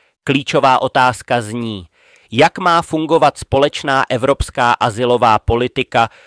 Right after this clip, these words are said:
pokud jednotlivé vlády činí samostatná rozhodnutí s dopady na celou Unii. Pokud jsou pravidla relativizována, Evropa ztrácí schopnost řízení.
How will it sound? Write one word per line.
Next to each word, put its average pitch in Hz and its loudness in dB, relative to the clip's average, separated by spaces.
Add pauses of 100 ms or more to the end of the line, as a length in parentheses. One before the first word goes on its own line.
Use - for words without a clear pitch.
(200)
pokud - 0
jednotlivé 127 2
vlády 117 2
činí 127 -8
samostatná 123 -2
rozhodnutí 120 -4
s 107 -14
dopady 117 0
na 113 -2
celou 117 0
Unii. 113 -6 (720)
Pokud - -2
jsou 190 0
pravidla 156 2
relativizována, 123 0 (400)
Evropa 147 2
ztrácí 131 -4
schopnost 117 -6
řízení. 95 -10